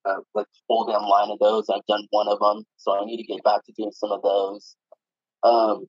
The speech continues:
but it's just, like, I don't have a shitload of time to devote to toys, and if I do, like, I have a bunch of these molds already made.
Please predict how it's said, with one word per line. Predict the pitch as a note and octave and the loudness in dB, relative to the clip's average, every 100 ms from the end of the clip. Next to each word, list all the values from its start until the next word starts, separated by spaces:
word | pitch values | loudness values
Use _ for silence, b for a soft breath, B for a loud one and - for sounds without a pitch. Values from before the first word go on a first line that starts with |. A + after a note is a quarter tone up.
| - | 2
but | D3 C3+ | 2 4
it's | D3+ D3 - | 0 -2 0
just, | D#3 - | 0 2
like, | C#3 A2+ - _ _ _ _ _ - | 2 2 -4 _ _ _ _ _ -8
I | A#2+ | -4
don't | A#2+ D3 D3+ | 0 2 2
have | D3 C3 | 0 0
a | A2 | -2
shitload | - - D#3 D3+ C#3+ C#3+ | -6 0 0 2 2 2
of | C#3 | 0
time | C3+ C#3 C3+ | 0 0 0
to | |
devote | A#2+ A2 G#2+ A#2 - | 0 -2 0 -2 -4
to | C#3+ | -10
toys, | - C#3+ C#3+ D3+ D#3 D#3 _ _ - | -2 0 2 0 -2 -8 _ _ -4
and | A#2+ A#2 A2+ A2 A2 G#2+ G#2 - _ _ _ A#2+ | -2 0 0 -2 -2 -4 -8 -16 _ _ _ -8
if | A2+ A2+ | -4 -2
I | A2 | -2
do, | G#2 A2 A#2 A#2+ A#2+ | -2 -2 0 0 0
like, | G#2+ F#2+ - | -4 -6 -10
I | G#2 | -10
have | G2 A#2 A2 | -4 -4 -2
a | G#2 - | -4 -4
bunch | B2 B2+ | -4 -4
of | C3 | -8
these | C3 A#2+ | -10 -6
molds | B2+ A#2+ B2 | -4 -2 -2
already | A2 G#2+ G2 | -2 -2 -6
made. | A2 A2 A2+ A2+ | -4 0 0 0